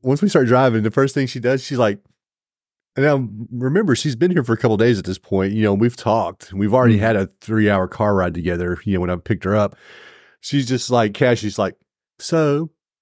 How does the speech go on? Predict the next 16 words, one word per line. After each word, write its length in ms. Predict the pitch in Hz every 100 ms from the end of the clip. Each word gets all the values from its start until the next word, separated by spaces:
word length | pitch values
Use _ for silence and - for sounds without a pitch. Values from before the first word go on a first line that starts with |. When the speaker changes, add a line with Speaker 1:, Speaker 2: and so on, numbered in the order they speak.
| _ -
Speaker 1:
how's 200 | 156 170
it 60 | 196
going? 460 | 180 156 175 180 - _ _ _ _ _ _ _ _ -
How's 220 | 180 185
things 200 | 190 170
been 180 | 202 170
with 160 | 247
you?" 200 | - 190 214
<laughs> 40 | - 240 - 208 - 202 - 196 - - 226 226 170 - - -
And 160 | - 240
I'm 0 | -
like, 280 | 254 214 -
"What 160 | 202
are 100 | 277 -
you 140 | 214
doing?" 520 | 170 196 254 226 165